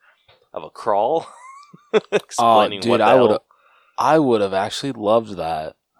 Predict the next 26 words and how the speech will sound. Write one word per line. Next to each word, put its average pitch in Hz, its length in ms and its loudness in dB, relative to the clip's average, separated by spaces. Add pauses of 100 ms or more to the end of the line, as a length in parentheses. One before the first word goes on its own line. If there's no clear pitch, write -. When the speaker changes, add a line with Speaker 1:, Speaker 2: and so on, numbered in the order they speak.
(320)
Speaker 2:
I 123 100 4
wouldn't 160 200 4
have 117 80 -8
been 110 200 -2
mad. 104 340 -4
I 101 60 -4
wouldn't, 107 440 -8
I 104 120 -4
wouldn't 113 220 -8
have 104 100 -14
been 101 140 -10
like, 95 140 -14
"Oh, 117 140 -6
you're 92 180 -12
copying 98 400 -10
Star 107 240 -4
Wars." 87 240 -8
No, 90 480 -4
I 101 120 -8
would 123 120 -6
have 85 80 -10
actually 85 260 -12
been 85 160 -16
very 90 260 -10
happy. 92 460 -12 (960)
Speaker 1:
Yeah. - 480 -20